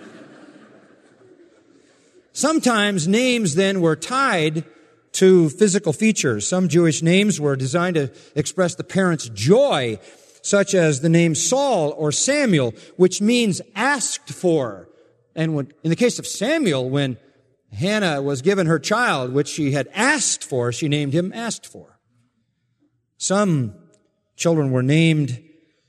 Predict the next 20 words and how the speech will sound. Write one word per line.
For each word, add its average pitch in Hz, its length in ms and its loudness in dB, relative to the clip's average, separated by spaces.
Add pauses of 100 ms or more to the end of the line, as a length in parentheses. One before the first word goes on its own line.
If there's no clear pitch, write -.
to - 80 -6
express 180 420 -2
their 143 140 -4
parents' 190 580 -4
faith. 180 520 -10 (1600)
Elijah 165 580 0
was 123 200 -4
one. 156 300 0
His 160 180 -2
parents 190 400 -2
named 170 280 0
him 139 120 0
Elijah 135 480 -2
because 131 360 -4
Elijah 147 420 -2
means 143 320 -2
"Jehovah 160 560 0
is 170 240 0
my 143 260 -2
God." 123 560 -4